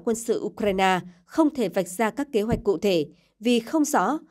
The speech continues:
họ sẽ nhận được những thiết bị quân sự nào để thực hiện. Trong khi nhiều nước thành viên nato vẫn kiên định ủng hộ Ukraine, thì một số quốc gia khác đã phải đối mặt với những trở ngại lớn trong việc gửi thêm viện trợ quân sự. Người phát ngôn Bộ Ngoại giao Mỹ Matthew Miller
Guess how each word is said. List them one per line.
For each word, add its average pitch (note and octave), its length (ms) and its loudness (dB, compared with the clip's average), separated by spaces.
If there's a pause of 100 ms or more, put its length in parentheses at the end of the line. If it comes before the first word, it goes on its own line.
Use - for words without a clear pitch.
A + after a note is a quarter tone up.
(120)
họ A#3 240 0
sẽ - 160 -4
nhận B3+ 180 -2
được F#3 200 -2
những F#3+ 180 0
thiết D4+ 180 -2
bị G#3+ 220 0
quân G#3 120 2
sự F3+ 180 0
nào E3+ 320 0 (140)
để F#3+ 140 0
thực F#3 160 -6
hiện. F#3 240 -2 (840)
Trong A3+ 160 2
khi A3 240 4
nhiều G3 160 2
nước C#4+ 160 -2
thành G#3+ 160 -4
viên A3 160 2
nato G#3 340 2
vẫn G3 220 -2
kiên C4 180 -2
định A3 160 4
ủng F3+ 160 -2
hộ G3+ 100 2
Ukraine, G3+ 640 0 (360)
thì C#4 80 0
một A#3+ 120 4
số A#3 200 0
quốc D4 140 -2
gia B3+ 180 -2
khác C#4 280 -2 (300)
đã F#3+ 180 2
phải A#3+ 140 -2
đối F#3 140 0
mặt A#3 180 0 (100)
với G3 100 0
những G#3+ 160 -2
trở A3+ 180 0
ngại F3 180 2
lớn F#3 340 2 (240)
trong C#4 180 0
việc A3+ 140 0
gửi G3 160 2
thêm G#3 240 -2
viện - 160 0
trợ F#3+ 140 -4
quân G3+ 160 -2
sự. G3+ 360 0 (540)
Người C4+ 120 4
phát D4+ 140 -2
ngôn C4+ 240 0
Bộ G#3+ 120 2
Ngoại E3+ 160 0
giao F#3+ 180 -2
Mỹ F#3+ 320 0
Matthew G#3+ 360 -2
Miller F#3+ 380 2